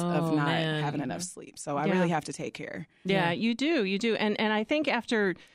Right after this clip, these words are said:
Speaker 3: I, I don't think anyone should be doing that type of shift for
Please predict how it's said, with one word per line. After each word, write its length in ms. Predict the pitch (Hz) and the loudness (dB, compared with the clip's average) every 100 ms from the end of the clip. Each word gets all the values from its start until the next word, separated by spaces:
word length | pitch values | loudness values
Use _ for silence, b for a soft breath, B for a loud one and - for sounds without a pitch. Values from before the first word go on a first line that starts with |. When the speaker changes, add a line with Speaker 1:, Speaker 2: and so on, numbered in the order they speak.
| B | B
Speaker 3:
I, 60 | - - - | -10 -6 -4
I 40 | |
don't 380 | 247 311 349 359 | 0 2 4 2
think 220 | - 233 | 2 2
anyone 380 | 214 202 185 170 | 2 2 4 2
should 220 | 160 175 | 0 -2
be 140 | 160 156 | 0 -2
doing 580 | 139 156 151 147 135 139 | 0 2 4 4 2 2
that 460 | 143 147 139 - - | 0 0 0 -4 -10
type 300 | - 160 151 | -4 -2 0
of 220 | 139 131 _ | -2 -4 _
shift 560 | - - 151 156 - - _ | -8 -2 0 -2 -6 -20 _
for 300 | 151 139 | 0 0